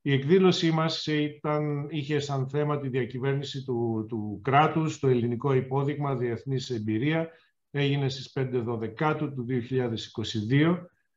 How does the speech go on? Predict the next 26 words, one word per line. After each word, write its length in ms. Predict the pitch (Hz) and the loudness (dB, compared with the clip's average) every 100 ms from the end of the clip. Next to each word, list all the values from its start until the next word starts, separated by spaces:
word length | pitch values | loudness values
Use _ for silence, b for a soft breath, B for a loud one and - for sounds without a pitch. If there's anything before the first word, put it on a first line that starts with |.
| _ - | _ 0
και 180 | 143 | 4
οι 40 | 139 | 4
συγητές 680 | 135 135 131 131 165 170 - | 4 2 2 2 4 4 2
σε 220 | - 131 | -2 -4
αυτή 220 | 123 151 | -2 -4
την 180 | 139 135 | -2 -2
εκδήλωση 600 | 113 120 160 175 165 151 | -2 0 0 0 -2 -2
ήταν 320 | 147 147 143 | -2 -2 -2
ο 120 | 135 | -2
κύριος 460 | 127 135 131 127 107 | -2 -2 0 0 -2
Γεραπετρίτης, 920 | 117 113 110 107 - 156 151 147 135 | -4 -4 -4 -8 -6 -4 -4 -6 -6
ο 20 | |
Υπουργός 460 | 113 117 113 117 113 | -6 -4 -4 -4 -6
Επικρατείας, 760 | 98 92 104 101 151 160 143 | -8 -4 -2 2 2 4 2
ο 60 | 131 | 0
κύριος 380 | 135 139 131 - | 2 4 4 2
Χατζηγιάννης, 880 | 117 110 110 113 143 151 156 - | -2 0 -2 2 2 2 0 -2
ο 40 | 117 | -6
επικεφαλής 680 | 117 123 107 113 131 127 | -4 -4 -2 0 2 0
του 140 | 127 113 | -2 0
Γραφείου 640 | 113 107 135 135 120 113 B _ | 0 -2 2 4 4 0 B _
Ελλάδος 640 | - 117 127 139 123 117 - | -6 0 2 2 0 -4 -6
της 280 | 117 104 120 | -8 -4 0
D 140 | 127 113 | 0 4
G 320 | 135 131 120 | 4 4 4
Reform 540 | - 131 131 110 98 | 0 0 0 0 -6